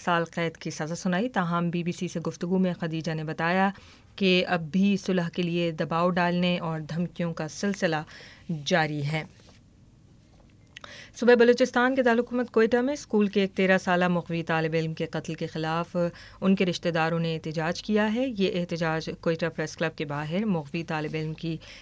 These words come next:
لاش کے ہمراہ کیا گیا۔ اس طالب علم کو پچیس جولائی کو اغوا کیا گیا تھا۔ مظاہرے کے شرکا نے بچوں، بچے کے قاتلوں کی گرفتاری کا مطالبہ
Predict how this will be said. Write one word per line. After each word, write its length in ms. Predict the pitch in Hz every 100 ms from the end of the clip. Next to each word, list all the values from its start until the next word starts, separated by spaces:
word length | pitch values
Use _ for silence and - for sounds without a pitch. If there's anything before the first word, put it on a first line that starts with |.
| -
لاش 300 | 175 190 196
کے 100 | -
ہمراہ 300 | 151 165 196 202
کیا 180 | 214 190
گیا۔ 180 | 196
اس 180 | 196 190
طالب 260 | - 160 165
علم 260 | 156 160
کو 240 | 175 165 160 - - -
پچیس 340 | 180 - 190
جولائی 260 | 170 165 156
کو 120 | 160
اغوا 260 | 156 165 175
کیا 220 | 185 170
گیا 180 | 170 165
تھا۔ 200 | 180 180 - - - -
مظاہرے 400 | 170 170 175 175
کے 120 | 165
شرکا 420 | - 170 170 202
نے 220 | 190 196 196 - - - -
بچوں، 500 | 170 170 196 190 190 185
بچے 320 | 180 180 208
کے 200 | 196 185
قاتلوں 540 | 175 165 156 180 180 180
کی 280 | - 170 160 139
گرفتاری 420 | 165 165 170 165
کا 140 | 151 143
مطالبہ 520 | 160 180 156 143 139